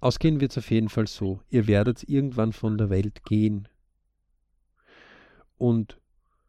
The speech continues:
an all diejenigen, die jetzt ein Problem haben, es gibt eine super Nachricht. Ihr könnt das Problem nicht mitnehmen in euren Tod.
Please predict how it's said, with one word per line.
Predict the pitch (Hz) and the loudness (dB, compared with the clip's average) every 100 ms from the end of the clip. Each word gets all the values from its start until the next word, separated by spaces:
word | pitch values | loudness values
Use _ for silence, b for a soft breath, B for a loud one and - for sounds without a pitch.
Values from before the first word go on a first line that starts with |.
| _ _ _ _ _ | _ _ _ _ _
an | 113 110 | -4 -2
all | - 131 | -2 -2
diejenigen, | 160 139 117 139 131 120 | -2 0 0 0 -4 -8
die | 110 | -2
jetzt | 110 104 - | -2 -2 -4
ein | 104 | -6
Problem | - 104 98 117 139 | -4 -4 0 0 2
haben, | 104 95 98 - _ _ _ _ _ - - _ _ _ _ _ _ _ _ - | 0 -2 -6 -12 _ _ _ _ _ -20 -20 _ _ _ _ _ _ _ _ -14
es | - 110 | -8 -4
gibt | 117 - | -4 -4
eine | 110 | -6
super | - 139 113 | -4 -2 -2
Nachricht. | 98 87 87 107 - _ _ _ _ _ _ _ _ _ _ _ _ | -2 -4 -8 -12 -16 _ _ _ _ _ _ _ _ _ _ _ _
Ihr | 120 | -8
könnt | - 120 - | -2 -4 -2
das | 135 | -8
Problem | - 117 113 117 127 | -4 -6 0 0 0
nicht | 123 - - | -4 -6 -8
mitnehmen | 143 - - 110 107 104 101 | -8 -10 -12 -6 -4 -4 -8
in | 110 104 | -10 -10
euren | 92 98 101 | -8 -6 -8
Tod. | - 92 90 - | -8 -10 -10 -12